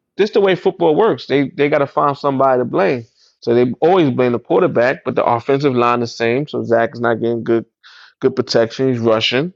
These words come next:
You know what I'm saying? And we gave away one of our best receivers. Shout out to our man Robbie Anderson, also in Carolina, Temple alumni. You know what I'm saying? But, you know, we gonna, we gonna figure it out.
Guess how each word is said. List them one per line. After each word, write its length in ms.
You 60
know 80
what 60
I'm 40
saying? 340
And 120
we 120
gave 180
away 180
one 180
of 40
our 120
best 220
receivers. 340
Shout 180
out 80
to 60
our 60
man 200
Robbie 340
Anderson, 420
also 320
in 80
Carolina, 500
Temple 400
alumni. 460
You 80
know 80
what 60
I'm 60
saying? 260
But, 260
you 100
know, 220
we 140
gonna, 240
we 80
gonna 140
figure 300
it 100
out. 260